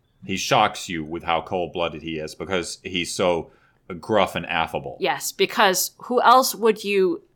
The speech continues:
Speaker 2: put as a foil and counterbalance to a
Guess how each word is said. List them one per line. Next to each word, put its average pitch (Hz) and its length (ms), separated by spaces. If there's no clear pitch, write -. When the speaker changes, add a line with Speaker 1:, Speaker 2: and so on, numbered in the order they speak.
Speaker 2:
put - 320
as 160 140
a 160 60
foil 185 500
and 165 180
counterbalance 160 1400
to 156 440
a 147 200